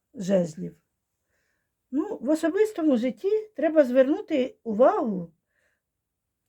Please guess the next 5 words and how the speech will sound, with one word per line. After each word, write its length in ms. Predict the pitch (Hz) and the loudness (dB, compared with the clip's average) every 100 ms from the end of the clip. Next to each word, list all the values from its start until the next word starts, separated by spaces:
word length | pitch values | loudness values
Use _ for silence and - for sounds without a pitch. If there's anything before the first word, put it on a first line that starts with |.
| - | -8
на 220 | 240 233 | 0 2
наші 360 | 269 285 269 240 | 4 2 0 -6
ідеї 560 | 240 196 277 427 349 | -6 2 4 4 -4
щодо 400 | - 240 233 214 | -6 -6 -2 0
рівності, 680 | 220 320 359 320 - 196 | 0 0 -4 -6 -10 -18